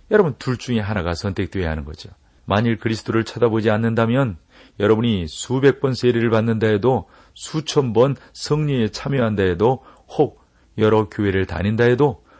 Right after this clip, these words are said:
또는 여러분의 부모가 제 아무리 소원을 했다 할지라도 여러분은 구원받지 못한 자로서 지옥에 던져질 운명에 처한 죄인에 불과합니다. 여러분은 반드시 주 예수 그리스도를 쳐다봐야만 합니다.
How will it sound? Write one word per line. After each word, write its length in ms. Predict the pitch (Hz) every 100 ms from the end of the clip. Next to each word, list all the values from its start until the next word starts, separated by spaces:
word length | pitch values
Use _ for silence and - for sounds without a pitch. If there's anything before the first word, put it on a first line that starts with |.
| _
또는 260 | - 180 147
여러분의 420 | 120 110 113 104
부모가 400 | - 104 95 92
제 180 | - 120
아무리 260 | 143 156 151
소원을 420 | - 156 151 139
했다 400 | 139 - 135 104
할지라도 640 | 143 - - 127 80 - - _ _ _ _ _ _
여러분은 380 | 101 92 87 87
구원받지 540 | - 107 104 104 101 107
못한 380 | 98 117 151
자로서 480 | 135 101 82 - 87 - _ _ _
지옥에 540 | - - 110 92 82 -
던져질 560 | 95 95 95 120 143 - - 135
운명에 460 | 156 139 104 87
처한 380 | 82 - 107 131 - _ -
죄인에 360 | - 80 80
불과합니다. 680 | 80 92 82 76 87 - - _ _ _ -
여러분은 360 | 113 110 110 107
반드시 520 | 107 110 - 113 101
주 220 | - 110
예수 220 | 104 - 104
그리스도를 480 | 117 110 - 107 107
쳐다봐야만 640 | - 131 101 98 107 117
합니다. 360 | 104 90 78